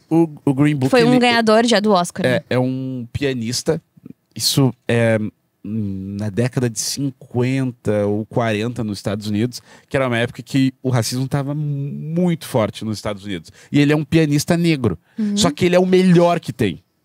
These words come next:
Speaker 1: E aí ele sai, pelo est-, ele, ele viaja os Estados Unidos pra tocar nos lugares, né? E ele é aceito nesses lugares porque ele é muito talentoso, ele é o melhor que tem. E ele precisa de um motorista.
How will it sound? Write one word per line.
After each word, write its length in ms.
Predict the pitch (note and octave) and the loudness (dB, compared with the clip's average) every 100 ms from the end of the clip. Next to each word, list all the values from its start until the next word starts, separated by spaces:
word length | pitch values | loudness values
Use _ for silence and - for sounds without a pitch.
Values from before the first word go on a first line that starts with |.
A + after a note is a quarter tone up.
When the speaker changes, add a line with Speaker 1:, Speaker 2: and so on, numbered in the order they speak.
| _ _ _ _ - _ | _ _ _ _ -20 _
Speaker 1:
E 120 | F#3 | 0
aí 240 | F#3+ E3 F#3+ | 2 2 2
ele 160 | G3+ | 2
sai, 540 | E3 - E3 E3 E3 G#2 _ _ | 0 0 0 2 0 -2 _ _
pelo 160 | - D3 | 0 0
est-, 140 | C3+ - | 0 -2
ele, 100 | C#3 C#3 | 0 2
ele 240 | B2 C3+ | 2 0
viaja 400 | B2+ C3+ C3 D3 | 2 0 2 0
os 60 | C3+ | -2
Estados 260 | C#3 C3+ | -4 -2
Unidos 380 | B2 B2+ D3 - | -2 -2 -2 -4
pra 160 | - C3 | -2 -2
tocar 360 | D3 - B2 | -2 -2 -6
nos 140 | C#3 C#3 | -4 -4
lugares, 560 | C#3+ C#3 B2+ G#2+ - _ _ _ | 0 2 2 -4 -10 _ _ _
né? 220 | C3 B2+ | -2 2
E 80 | B2+ | 4
ele 120 | A#2+ | 4
é 40 | A#2 | 2
aceito 320 | A2+ B2+ A2+ | 0 -4 -2
nesses 240 | A#2 A#2+ | -6 -2
lugares 540 | C3 B2 A#2 B2 D3 - | 0 2 2 2 -2 -4
porque 280 | F3 - G2 | -6 -2 -2
ele 120 | G#2+ | 0
é 40 | |
muito 280 | A#2+ B2+ B2+ | 0 -2 -2
talentoso, 460 | C#3 D3 C#3+ C#3 G#2 | -4 -4 -4 -2 0
ele 60 | |
é 20 | G2+ | 0
o 20 | |
melhor 400 | A2+ B2 A#2 A2+ | 2 4 2 0
que 120 | - | -6
tem. 280 | - C#3 A#2 _ - - - | -4 -4 -4 _ -20 -20 -6
E 340 | D3+ E3 D#3+ D#3+ | 0 2 2 0
ele 160 | D#3+ D3+ | 0 0
precisa 240 | D3+ C#3+ | 0 0
de 80 | C#3 | -2
um 40 | |
motorista. 560 | D3 D3+ E3 E3 - | -4 -2 0 0 -2